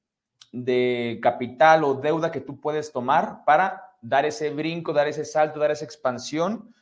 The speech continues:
y lograr las metas que tienes para tu negocio. Comencemos con las fuentes de financiamiento que, dividiéndola en dos espectros, tenemos el capital propio,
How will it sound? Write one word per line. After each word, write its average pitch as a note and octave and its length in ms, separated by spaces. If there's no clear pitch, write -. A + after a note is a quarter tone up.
y A#2 440
lograr B2+ 500
las C#3+ 300
metas C3+ 320
que B2+ 100
tienes B2+ 260
para A2+ 200
tu G#2+ 100
negocio. G2+ 420
Comencemos F3+ 500
con F3+ 80
las D#3 120
fuentes F3 380
de E3 80
financiamiento C#3+ 880
que, B3 420
dividiéndola D3+ 520
en C3+ 220
dos E3 240
espectros, F3 640
tenemos D3 500
el A#2 140
capital C3 380
propio, F3 560